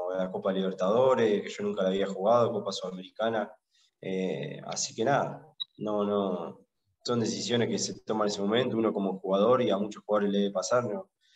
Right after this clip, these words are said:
Es muy difícil tomar el, en tu carrera el cien por ciento de decisiones correctas, nunca, nunca lo sabés, pero bueno,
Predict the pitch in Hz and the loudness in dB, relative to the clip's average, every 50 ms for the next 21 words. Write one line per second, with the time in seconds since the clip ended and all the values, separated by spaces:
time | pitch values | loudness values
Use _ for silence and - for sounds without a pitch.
0 | _ _ _ _ _ _ - 107 110 113 110 107 104 123 135 131 123 110 101 113 | _ _ _ _ _ _ -6 -4 0 0 2 0 0 0 0 0 0 0 2 2
1 | 104 110 110 107 107 104 101 95 95 92 95 - - - - 101 101 107 101 107 | 4 6 6 6 6 4 2 2 0 -4 -6 -8 -12 -12 -12 -12 -10 -4 0 2
2 | 104 - 117 113 110 104 98 - - 110 104 - 104 104 - 113 110 110 104 101 | 2 4 4 4 4 4 2 0 -2 -4 -4 -6 -6 -6 -6 -6 -4 0 0 0
3 | 98 95 - - - - - 104 101 - - 101 - 104 98 98 - - _ - | 0 -2 -4 -6 -6 -6 -6 -6 -8 -6 -6 -2 0 0 0 -2 -4 -14 _ -10
4 | - 110 107 98 95 90 85 82 - _ _ _ - 113 117 113 107 98 90 92 | -8 -4 -2 0 0 0 0 -4 -6 _ _ _ -6 -2 0 2 2 0 0 0
5 | 98 95 117 135 131 107 - - - - _ _ - 92 92 104 117 117 101 90 | 0 2 4 4 4 2 2 -2 -8 -12 _ _ -14 -8 -4 -2 -2 -2 -2 -4
6 | - | -8